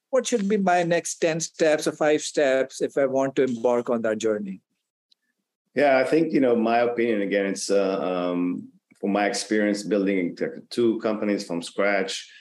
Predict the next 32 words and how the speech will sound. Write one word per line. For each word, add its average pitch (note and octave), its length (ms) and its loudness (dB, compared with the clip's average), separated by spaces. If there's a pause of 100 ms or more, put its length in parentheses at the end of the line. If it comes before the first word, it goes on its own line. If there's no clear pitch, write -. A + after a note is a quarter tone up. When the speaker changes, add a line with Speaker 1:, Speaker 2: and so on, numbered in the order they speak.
(220)
Speaker 2:
and G2 80 -4
then F#2+ 80 0
also G#2 420 2
a G2 40 2
lot, G2+ 300 0 (200)
running F#2+ 480 -2
very F#2+ 200 2
large, F#2 400 -2
uh, E2+ 460 -6 (100)
teams, G#2 640 -2
um, E2+ 680 -6 (180)
in F2 100 -4
a F2 60 -4
public G#2 320 0
company G#2+ 260 0
like G2 140 -4
Marketo, G2+ 520 0
very G2 300 2
iconic, G2+ 360 -2
that F#2 200 -6
grew A2 320 2
very, A2 260 2
very F2+ 220 0
fast G2+ 480 -2
to, G2 80 -4
like, F2+ 260 0 (320)
a - 60 -4
thousand G#2+ 480 0
customers, G2 680 -2
six A2 200 -2
thousand G#2 320 -2
customers. G2 520 -4